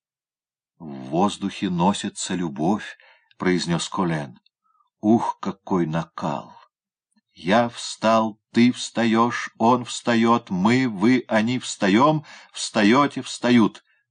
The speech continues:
Тебе не надоело сидеть в стакане? Помочь?» Но мышка доказала, что не нуждается в помощи.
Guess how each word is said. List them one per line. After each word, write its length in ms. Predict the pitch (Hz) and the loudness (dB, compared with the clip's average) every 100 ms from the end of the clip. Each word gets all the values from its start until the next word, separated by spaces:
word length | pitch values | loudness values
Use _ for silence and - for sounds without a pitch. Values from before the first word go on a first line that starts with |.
| _ _ _ _ _ _ _ _ _ - | _ _ _ _ _ _ _ _ _ -8
Тебе 460 | - 113 123 113 - _ _ _ - | 0 4 4 2 -2 _ _ _ -6
не 180 | 110 110 | -2 0
надоело 480 | 110 107 117 139 | 0 2 2 2
сидеть 360 | 123 - 85 82 | 0 -2 0 -2
в 60 | - | -2
стакане? 520 | - 90 85 76 67 | -6 -4 -2 -4 -6
Помочь?» 560 | - 92 117 127 - _ _ _ _ _ _ _ _ _ - | -4 -2 -2 -6 -16 _ _ _ _ _ _ _ _ _ -4
Но 160 | 104 170 | 2 4
мышка 340 | 220 - 113 | 4 4 0
доказала, 560 | 95 104 90 127 120 107 | 0 0 2 2 2 -2
что 240 | - 113 | -2 0
не 120 | 104 | 2
нуждается 600 | 95 87 82 82 76 - | 0 -2 -2 -2 -4 -14
в 120 | - - | -18 -6
помощи. 480 | 82 76 - - | -4 -4 -8 -14